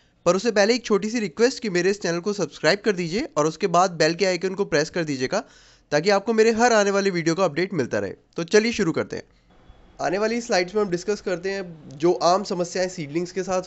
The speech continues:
होती हैं और उनके उपचार। अंकुरण के कुछ समय के बाद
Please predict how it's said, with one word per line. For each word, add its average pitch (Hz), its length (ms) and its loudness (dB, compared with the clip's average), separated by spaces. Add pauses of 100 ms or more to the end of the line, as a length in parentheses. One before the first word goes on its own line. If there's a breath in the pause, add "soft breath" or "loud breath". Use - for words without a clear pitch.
होती 147 240 -4
हैं 196 60 -2
और 180 160 -2
उनके 147 200 -6
उपचार। 120 380 -10 (1500)
अंकुरण 214 400 2
के 262 160 -6
कुछ 247 200 -8
समय 208 240 -4
के 220 100 -6
बाद 180 300 0